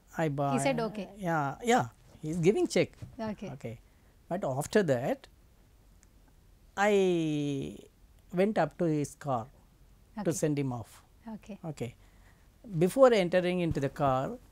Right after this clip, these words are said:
Speaker 1: he is telling, "Sir, I, um, uh, t-, immediately today I registered the title also, sir." "What is the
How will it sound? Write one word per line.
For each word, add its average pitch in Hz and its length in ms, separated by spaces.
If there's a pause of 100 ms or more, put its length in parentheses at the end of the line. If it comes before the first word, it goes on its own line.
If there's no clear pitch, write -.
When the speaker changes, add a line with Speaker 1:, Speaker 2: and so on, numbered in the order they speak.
Speaker 1:
he 151 200
is - 60
telling, 151 320
"Sir, 180 260
I, 123 180 (460)
um, 117 440 (520)
uh, 135 240 (120)
t-, 151 180
immediately 196 500 (160)
today 190 320
I 135 420
registered 147 500
the 135 80 (120)
title 147 340
also, 123 220
sir." 127 220 (1600)
"What 233 140
is - 60
the 196 100